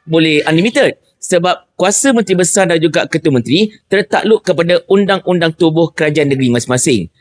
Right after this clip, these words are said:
Kerajaan pusat tak ada hak untuk masuk campur urusan undang-undang tubuh kerajaan negeri. Jadi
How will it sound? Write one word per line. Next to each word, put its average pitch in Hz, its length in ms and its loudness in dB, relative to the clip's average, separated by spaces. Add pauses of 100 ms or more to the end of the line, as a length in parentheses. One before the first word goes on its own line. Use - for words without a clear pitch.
Kerajaan 156 320 0
pusat 190 400 0
tak 165 160 -2
ada 165 80 2
hak 175 320 -2
untuk 156 240 0
masuk 208 240 0
campur 170 480 0 (160)
urusan 165 480 0
undang-undang 151 560 0
tubuh 147 240 0
kerajaan 123 240 0
negeri. 240 400 -2 (240)
Jadi 185 160 0